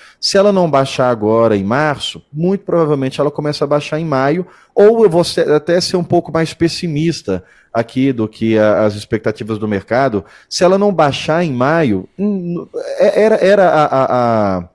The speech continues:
a, a previsão inicial que ela, lá atrás, né, quando começou a falar em apo-, em,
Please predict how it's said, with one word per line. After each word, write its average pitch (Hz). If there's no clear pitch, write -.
a, 110
a 104
previsão 135
inicial 127
que -
ela, 127
lá 135
atrás, 117
né, 113
quando 110
começou 117
a 139
falar 113
em 113
apo-, 107
em, 104